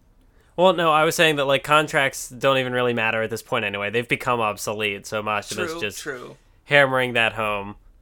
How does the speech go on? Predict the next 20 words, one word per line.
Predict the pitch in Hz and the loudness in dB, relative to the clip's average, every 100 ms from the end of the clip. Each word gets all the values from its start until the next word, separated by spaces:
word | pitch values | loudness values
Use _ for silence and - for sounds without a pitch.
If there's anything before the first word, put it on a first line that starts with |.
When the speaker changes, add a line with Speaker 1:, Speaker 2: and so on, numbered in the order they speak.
| - _ _ _ | -20 _ _ _
Speaker 2:
Yep. | 143 - - | -8 -8 -2
Speaker 1:
Because, | 147 151 | -2 2
Speaker 2:
So, | 160 | 2
Speaker 1:
like, | 151 123 | 2 2
the, | 139 151 | -2 -2
Speaker 2:
um, | 135 | 0
Speaker 1:
the, | 151 147 - | 0 0 -4
the | 139 131 | -8 -2
fi-, | 160 156 | 0 0
the | 139 123 | -2 -6
spirits, | 120 - 160 156 135 - - | -12 -8 -2 0 0 -4 -4
like, | 131 135 | -4 -2
they | 131 | -4
just | 139 - | -4 -2
show | 135 | 2
up | 123 117 | 2 0
whenever | 123 117 113 | -2 0 -2
they're | 113 110 | -2 -2
needed | 113 110 101 95 - | 0 0 -2 -4 -6
anyway. | 113 113 104 101 95 | -2 -2 -2 -4 -4